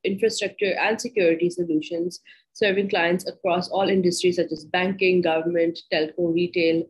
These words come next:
healthcare, and hospitality. Uh, Mohammad Riaz is a client-focused executive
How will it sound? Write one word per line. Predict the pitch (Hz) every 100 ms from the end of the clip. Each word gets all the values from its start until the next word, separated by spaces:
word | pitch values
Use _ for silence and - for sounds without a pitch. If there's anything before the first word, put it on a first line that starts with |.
| -
healthcare, | 175 175 - 190 - 208
and | 196
hospitality. | 151 - 156 147 139 143 139 139 - _ _ _ -
Uh, | 180 156
Mohammad | 170 170 175
Riaz | 185 175 175
is | 180
a | 175 190
client-focused | 175 185 190 185 170 180 -
executive | 170 - 185 - 247